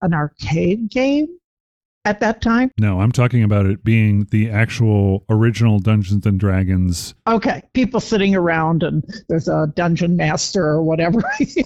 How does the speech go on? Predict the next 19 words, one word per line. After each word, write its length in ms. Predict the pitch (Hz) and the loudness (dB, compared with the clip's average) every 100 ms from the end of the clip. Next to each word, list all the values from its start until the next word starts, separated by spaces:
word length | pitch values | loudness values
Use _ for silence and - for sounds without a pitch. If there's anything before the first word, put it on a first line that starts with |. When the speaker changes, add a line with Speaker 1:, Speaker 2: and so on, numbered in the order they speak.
| - | -2
Speaker 1:
is. 420 | - 196 214 - | 0 0 -4 -6
And 200 | 151 151 - _ _ | -6 -6 -8 _ _
Speaker 2:
But 80 | 143 | 0
what 160 | 143 123 | 2 4
happens 760 | 151 175 165 127 113 - - 147 | 4 4 4 4 4 0 -6 -4
during 460 | 127 127 143 127 | 0 2 4 4
the 60 | 107 | 2
course 420 | - 160 131 - | -2 -2 0 0
of 100 | 104 | -2
the 60 | 87 | -2
game 680 | 135 156 113 95 87 87 - _ _ _ _ _ _ _ - | 2 4 4 4 2 0 -2 _ _ _ _ _ _ _ -4
is 440 | 120 107 101 87 - _ _ _ - | 2 2 2 -2 -10 _ _ _ -4
by 180 | 107 110 | 0 2
doing 480 | 90 127 151 123 101 | 2 4 4 4 2
certain 400 | - 120 98 95 | 0 -2 -2 -4
things 560 | - 135 113 92 87 | 0 2 4 2 0
in 300 | - 120 104 | -2 0 2
that 280 | 95 90 98 | 2 -2 -4
game. 420 | 117 117 85 85 | 0 0 0 -6